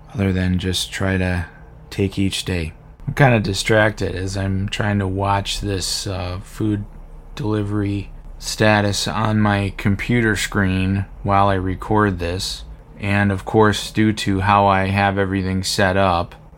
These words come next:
it's not really displaying correctly, so guess that's just par for the course for everything else that's, uh, happening right now. Here's something fun I just noticed.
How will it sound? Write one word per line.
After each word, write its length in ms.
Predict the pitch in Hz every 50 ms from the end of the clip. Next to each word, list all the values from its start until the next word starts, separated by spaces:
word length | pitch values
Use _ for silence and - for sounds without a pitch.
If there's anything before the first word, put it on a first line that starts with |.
| - - -
it's 140 | - -
not 180 | 104 95 87 85
really 180 | 92 95 95 85
displaying 640 | 85 90 - - - - 110 107 107 101 98 95
correctly, 680 | 95 - - 101 98 95 92 - - 98 95 95 98 95
so 540 | - - - 101 92 92 90 90 90 90 - - - - - - - - - -
guess 300 | - 107 104 98 - -
that's 240 | 104 98 95 - -
just 280 | - 101 95 - -
par 560 | - - 101 98 98 101 101 98 98 95 - - - - - - - - -
for 300 | - - - 98 98 92
the 100 | 95 95
course 420 | - - 101 98 98 98 95 -
for 460 | - - 95 90 92 92 92 90 - - - - - - - - - - - - - - - - -
everything 400 | - 104 101 98 98 - 98 98
else 320 | 101 101 101 101 95 - -
that's, 400 | - 82 87 - - - - -
uh, 320 | 87 90 90 87 87 92 - - - - - - - - -
happening 520 | - - - 95 92 - - 92 90 90 90
right 220 | 90 90 87 87
now. 300 | 92 92 92 95 101 101 - - - - - - - - - - - - - - - - - -
Here's 200 | - 143 160 -
something 320 | - 185 175 156 - 107 95
fun 280 | - - 101 92 90
I 100 | 85 87
just 260 | 87 90 87 87 87
noticed. 600 | 90 87 85 82 82 87 104 123 - - - -